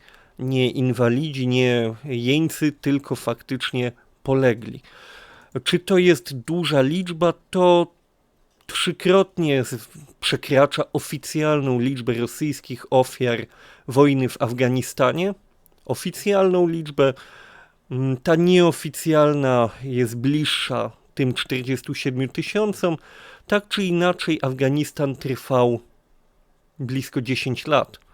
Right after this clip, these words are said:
a wojna w Ukrainie w tej chwili około półtora roku. Tutaj dane Mediazony i Meduzy dotyczą, mm, od, okresu od początku wojny do końcówki maja dwa tysiące dwudziestego trzeciego roku,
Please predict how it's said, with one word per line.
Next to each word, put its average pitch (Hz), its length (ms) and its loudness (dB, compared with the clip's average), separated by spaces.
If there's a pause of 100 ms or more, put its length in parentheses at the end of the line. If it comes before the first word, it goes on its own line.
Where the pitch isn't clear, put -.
(420)
a 117 320 4 (460)
wojna 127 500 0
w 117 80 -6
Ukrainie 123 680 0 (600)
w - 80 -12
tej 127 180 0
chwili 131 360 -4
około 127 340 0
półtora 175 600 0
roku. 156 320 -2
Tutaj 156 400 -4
dane 131 400 4
Mediazony 123 800 0
i 127 160 -6
Meduzy 127 640 0 (400)
dotyczą, 127 720 0 (280)
mm, 131 440 -2 (100)
od, - 140 -2 (420)
okresu 147 600 0
od - 160 -6
początku 165 640 -4
wojny 139 420 2 (440)
do 135 300 4
końcówki 135 680 -4
maja 127 440 2
dwa 117 180 -2
tysiące 127 380 -6
dwudziestego 117 560 -6
trzeciego 123 580 -4
roku, 156 420 0